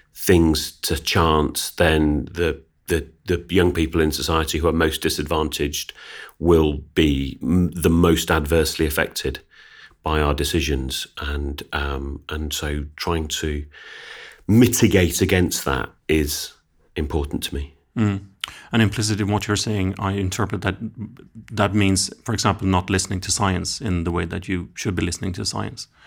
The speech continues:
Speaker 2: when it comes to teaching. Is that, is that, uh, do I understand that correctly?
Speaker 1: I'm
Speaker 2: By saying, for example, that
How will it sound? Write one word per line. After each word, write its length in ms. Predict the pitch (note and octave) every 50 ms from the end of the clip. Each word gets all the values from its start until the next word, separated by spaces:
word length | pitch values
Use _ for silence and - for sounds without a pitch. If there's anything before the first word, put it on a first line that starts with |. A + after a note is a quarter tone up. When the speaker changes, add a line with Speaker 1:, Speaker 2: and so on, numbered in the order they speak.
| - - - - -
Speaker 2:
when 120 | A2 G2
it 60 | F#2
comes 180 | - G#2+ F#2+ F#2
to 100 | - G#2+
teaching. 420 | - - G2 - - G2 G2+ G#2 - _ _ _ _ _ _ _ - - - - - - - - - _ -
Is 200 | - A#2 A2+ -
that, 140 | - A2+ -
is 100 | A2 -
that, 160 | - A2 G#2+ A2 - _ - -
uh, 240 | G#2+ A2 G2+ G2 G2+
do 340 | G#2 G2 G2 - G#2 G#2 A2
I 20 |
understand 360 | G#2+ G#2+ G#2+ G#2 - A2 G2+
that 100 | G#2 G#2
correctly? 360 | - - B2 A2+ A#2+ C3+ B2+ B2+ - _ _ _ _ _ _ _ _ _ _ _ _ _ -
Speaker 1:
I'm 280 | - F#2+ G2+ G2 F#2 - - - - -
Speaker 2:
By 120 | - A#2
saying, 320 | A2 - B2+ A#2 A2 G#2 G2
for 100 | - G#2+
example, 400 | G2 - - G#2+ G2 G2 G#2+ F2
that 160 | F2+ F#2+